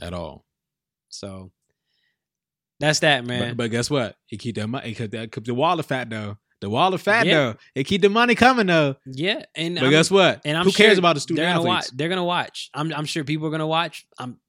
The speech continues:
Speaker 2: I'm sure I'll watch.
Speaker 1: I will watch.
Speaker 2: I'm sure. <laughs> Yeah.
Speaker 1: I, I will watch. I'm
Speaker 2: I'm,
Speaker 1: not gonna lie to
Speaker 2: I'm
Speaker 1: you.
Speaker 2: sure
Speaker 1: I will watch.
Speaker 2: I, I'm gonna watch. I'm not gonna lie. I'm gonna watch. If there's football in the spring,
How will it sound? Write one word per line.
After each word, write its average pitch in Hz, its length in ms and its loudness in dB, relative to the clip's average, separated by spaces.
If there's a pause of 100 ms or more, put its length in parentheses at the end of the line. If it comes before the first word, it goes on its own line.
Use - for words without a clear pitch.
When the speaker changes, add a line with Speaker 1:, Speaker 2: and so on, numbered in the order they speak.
(240)
Speaker 2:
I'm 170 120 0
sure 185 180 0
I'll 160 180 2
watch. - 300 -10
Speaker 1:
I 110 320 -2
will 107 220 -2
watch. 95 500 -6
Speaker 2:
I'm 139 140 0
sure. - 280 2
<laughs> - 20 4
Yeah. 135 380 4
Speaker 1:
I, 113 140 0
I 113 40 2
will 131 160 2
watch. - 240 4
I'm - 140 2
Speaker 2:
I'm, 131 40 0
Speaker 1:
not 135 160 2
gonna 147 140 2
lie 135 180 6
to 135 60 4
Speaker 2:
I'm - 60 6
Speaker 1:
you. - 40 0
Speaker 2:
sure 123 180 4
Speaker 1:
I - 40 4
will - 100 4
watch. 117 280 -2
Speaker 2:
I, 135 40 -4
I'm 143 200 -4
gonna 156 180 0
watch. 139 340 0
I'm 131 100 -8
not 143 160 -2
gonna 143 160 -4
lie. 135 140 -4
I'm 127 80 -8
gonna 139 200 -4
watch. 131 300 -6
If 123 140 -12
there's 139 200 -4
football 156 440 -2
in 139 100 -6
the 127 80 -6
spring, 185 520 -4